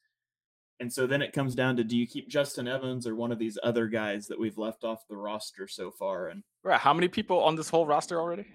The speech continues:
Speaker 1: Uh, with, we have five slots left, so if we keep
Speaker 2: Counting
Speaker 1: all
Speaker 2: special
Speaker 1: five
Speaker 2: teams or no?
Speaker 1: safeties. Oh, well, yeah, I, I already just plugged in Elliott
Speaker 2: Oh,
Speaker 1: Smith
Speaker 2: okay, okay. I was about
Speaker 1: Auto.
Speaker 2: to say, "Oh my God, no kicker?" <laughs>
Speaker 1: Yeah, sorry.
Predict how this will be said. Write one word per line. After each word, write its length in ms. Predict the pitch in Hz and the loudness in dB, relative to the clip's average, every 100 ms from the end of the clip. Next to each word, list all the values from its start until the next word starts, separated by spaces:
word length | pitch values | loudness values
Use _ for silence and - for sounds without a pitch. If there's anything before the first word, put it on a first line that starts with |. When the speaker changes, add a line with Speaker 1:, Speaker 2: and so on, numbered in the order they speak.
| _ - _ _ _ _ _ _ _ _ _ _ | _ -20 _ _ _ _ _ _ _ _ _ _
Speaker 1:
Uh, 240 | 120 123 117 - | 4 6 4 2
with, 340 | - 139 151 - - _ _ _ | 2 6 6 4 -14 _ _ _
we 160 | 147 | 6
have 280 | 160 160 143 | 10 10 8
five 320 | - 143 151 147 | 6 6 6 4
slots 460 | - 135 127 - | 2 2 0 -2
left, 260 | 120 104 - | -2 -4 -4
so 200 | - 120 | -2 0
if 120 | 117 | 2
we 100 | 127 | 0
keep 380 | 123 143 135 - _ _ _ | 2 2 2 0 _ _ _
Speaker 2:
Counting 220 | - 175 147 | 4 8 8
Speaker 1:
all 40 | |
Speaker 2:
special 200 | 147 147 | 8 6
Speaker 1:
five 100 | 139 | 4
Speaker 2:
teams 220 | - - | 4 2
or 60 | 127 | 2
no? 100 | - | 2
Speaker 1:
safeties. 140 | - - _ _ _ _ _ - | -2 -4 _ _ _ _ _ 6
Oh, 240 | 143 143 | 10 10
well, 280 | 139 139 135 | 10 6 4
yeah, 260 | 117 131 127 | 4 2 4
I, 300 | 139 123 147 | 4 6 8
I 40 | |
already 200 | 151 135 | 8 6
just 200 | 120 120 | 0 0
plugged 240 | 139 123 | 2 2
in 140 | 120 120 | 2 2
Elliott 320 | 104 117 113 | 0 0 8
Speaker 2:
Oh, 260 | 147 143 139 | 12 12 12
Speaker 1:
Smith 80 | |
Speaker 2:
okay, 160 | 123 113 | 10 2
okay. 160 | 110 110 | 0 0
I 20 | |
was 80 | 120 | 2
about 60 | 110 | 2
Speaker 1:
Auto. 60 | |
Speaker 2:
to 60 | 107 | 2
say, 200 | - 196 | 6 8
"Oh 80 | 165 | 10
my 120 | 139 | 8
God, 220 | 123 170 | 10 10
no 80 | 165 | 10
kicker?" 320 | 185 226 349 320 | 6 2 -2 -6
<laughs> 60 | - - 494 - - - - | -14 -8 -6 -2 0 0 2
Speaker 1:
Yeah, 180 | 135 117 | 0 2
sorry. 360 | 139 131 127 | 2 2 2